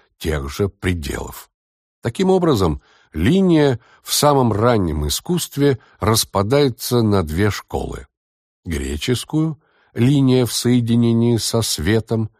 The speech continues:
готическую – линия в соединении с цветом. По мере того, как совершенствуется искусство,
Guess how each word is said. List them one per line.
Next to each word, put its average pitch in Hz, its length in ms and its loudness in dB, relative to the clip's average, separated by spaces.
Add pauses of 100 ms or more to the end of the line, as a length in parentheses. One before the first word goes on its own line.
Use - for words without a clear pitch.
(340)
готическую – 80 1200 -4 (320)
линия 147 560 2
в 123 80 -8
соединении 85 960 -4 (160)
с - 220 -8
цветом. - 800 -8 (680)
По 110 140 0
мере 185 220 2
того, 147 280 0
как 127 260 -2 (200)
совершенствуется 90 1200 -2
искусство, 151 720 -4